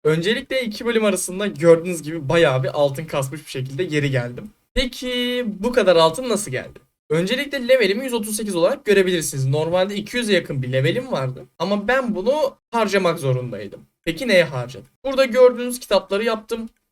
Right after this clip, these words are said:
Sonunda istediğim bütün her şeyi elde ettiğim bir zırhım var. Ha, buna daha tamir basmadım. Bunda ateş koruması ve kırılmazlık basacağım buna. Kırılmazlığım var mı bu arada burada hiç? Burada, heh, kırılmazlığım var. Hemen şuradan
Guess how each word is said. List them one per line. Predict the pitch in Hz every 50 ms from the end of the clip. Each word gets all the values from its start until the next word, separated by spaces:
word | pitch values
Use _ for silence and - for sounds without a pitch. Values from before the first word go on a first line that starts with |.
| _ _ _ -
Sonunda | - - 196 202 220 233 233 220 220 220 226 220 - -
istediğim | 190 170 - - - 202 208 196 214 214 208 160 156
bütün | 165 - - 226 226
her | 208 180 156
şeyi | - - 151 143 135
elde | 131 139 147 143 147 151 165
ettiğim | 160 156 - - 143 139 135
bir | 135
zırhım | 131 131 - 135 131 127 135 202 214 214 214 208
var. | 214 214 208 - -
Ha, | 202 190
buna | 202 214 208
daha | 208 202 196 202
tamir | 214 208 196 196 202 196 196
basmadım. | 202 202 202 202 180 165 180 196 - -
Bunda | 180 180 175
ateş | 170 175 190 -
koruması | - 170 180 185 180 185 - 254
ve | 247
kırılmazlık | - 208 214 220 220 226 220 214 226 208
basacağım | 151 139 - 127 131 131 131 131
buna. | 135 131 135 - -
Kırılmazlığım | 190 202 220 247 262 254 247 277 269 269
var | 294 339
mı | 392 320 240
bu | 185 165
arada | 156 143 147 143 139
burada | 139 143
hiç? | 165 208 - - - _ _ _ - 190
Burada, | 208 208 196 202 214 233 262
heh, | 262 240 - -
kırılmazlığım | - - 220 247 240 220 185 180 185 185 208 214 214 202
var. | 160 135 135 - - _ _ -
Hemen | 196 185 180 170 165
şuradan | 170 - 190 170 151 160 160